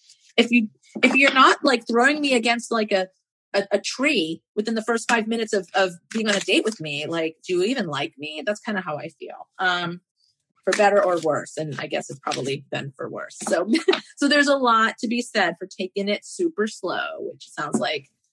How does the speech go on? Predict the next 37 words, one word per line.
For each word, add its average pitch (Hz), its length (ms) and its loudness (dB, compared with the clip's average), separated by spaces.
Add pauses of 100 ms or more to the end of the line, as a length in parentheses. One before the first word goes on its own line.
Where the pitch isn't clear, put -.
(120)
this 165 140 -10
person 165 380 -8
is 165 160 -6
doing. - 640 -12
Um, 190 380 2 (320)
okay, 170 500 -2
let 165 120 -6
me 220 100 0
see. 185 240 -2
I 143 60 0
got 160 220 -2
another 208 540 2 (920)
thing 240 220 2
that 247 140 -6
came 240 360 0
into 240 1000 2
my 277 220 -4 (100)
inbox. 180 920 -2
Um, 190 420 0
let's - 160 -10
see - 160 -4
what 196 180 0
this - 160 -6
question - 640 -6
here 147 320 -6 (120)
is. 147 320 -6 (280)
Oh, 262 260 2
this 285 180 -2
is 233 140 -10
like, 175 460 -4
yeah, - 240 -12 (100)
this 220 160 -4
is 226 100 -4
a, 202 220 0 (220)
there's 220 160 2
a 233 80 2
lot, 202 420 2